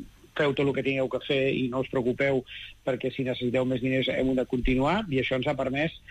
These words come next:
amb un temps rècord, disposar de les vacunes,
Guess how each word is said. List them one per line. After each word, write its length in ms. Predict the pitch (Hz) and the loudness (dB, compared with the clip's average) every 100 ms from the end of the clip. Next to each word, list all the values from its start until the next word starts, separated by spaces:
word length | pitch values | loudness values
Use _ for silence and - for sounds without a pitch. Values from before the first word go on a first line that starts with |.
| - - | -20 -6
amb 140 | 135 139 | -2 0
un 100 | 127 | 2
temps 240 | 139 131 | 2 2
rècord, 480 | 139 147 170 196 190 | 0 0 2 0 -2
disposar 680 | 135 131 - 127 135 147 156 | -6 -8 -8 -4 -2 0 -2
de 80 | 135 | -4
les 140 | 120 113 | -6 -8
vacunes, 400 | 113 175 196 | -4 0 0